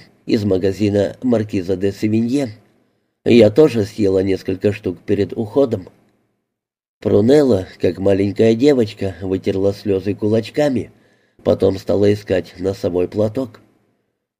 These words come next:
Коронер сказал, что больше они её мучить не будут, и она вернулась на своё место между Гидеоном и Верити.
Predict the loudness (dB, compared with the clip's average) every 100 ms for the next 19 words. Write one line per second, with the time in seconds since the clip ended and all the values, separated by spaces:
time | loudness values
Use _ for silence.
0 | _ 4 6 6 6 4 2 0 4 2
1 | 2 0 -2 0 -2 -2 -6 -4 -4 -2
2 | 0 0 0 -4 -6 -4 -2 0 0 -2
3 | -8 -14 _ _ _ _ 2 4 4 4
4 | 4 2 2 2 -2 -6 -4 -4 0 0
5 | 0 0 -4 -4 -4 -2 -2 0 0 0
6 | -2 0 0 0 -2 -4 -6 -4 -2 0
7 | -2 -4 -12